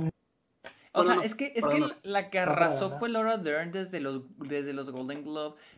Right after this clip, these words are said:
Speaker 1: No, y tengo los críticos, porque Laura Dern, a diferencia de, de, por ejemplo, Joaquin Phoenix o Brad Pitt,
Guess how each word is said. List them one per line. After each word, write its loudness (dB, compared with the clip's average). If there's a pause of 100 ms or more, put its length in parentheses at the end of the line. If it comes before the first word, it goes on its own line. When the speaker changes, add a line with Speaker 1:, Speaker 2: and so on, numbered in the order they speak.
Speaker 1:
No, 4
y -4
tengo -2
los -2
críticos, -4
porque -8
Laura -2
Dern, -4
a -6
diferencia -8
de, -10 (600)
de, -8
por -8
ejemplo, -8 (120)
Joaquin -10
Phoenix -10 (760)
o -4
Brad 0
Pitt, -8